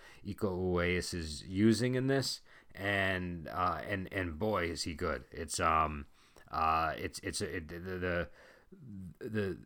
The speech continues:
the, and there's a couple of showcase scenes where they're obviously trying to show off, like, the martial arts that he knows, um,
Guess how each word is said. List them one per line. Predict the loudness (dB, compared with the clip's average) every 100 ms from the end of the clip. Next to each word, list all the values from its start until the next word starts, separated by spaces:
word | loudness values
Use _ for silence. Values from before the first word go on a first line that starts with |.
| -10 0
the, | 2 4
and | 6
there's | 4
a | 4
couple | 8 8 10 8
of | 6
showcase | 8 8 6 2 2 0
scenes | 0 0 -2
where |
they're | -2 0
obviously | 0 0 -2 -2 -6
trying | -4 -2
to |
show | -2 0 0
off, | 0 -2 -4
like, | -6
the | -4
martial | -2 -2 -2
arts | -2 -2 -4
that | -6
he | -4
knows, | -4 -4 -6 -14 -20 -20 -8
um, | 0 4 4 2 -2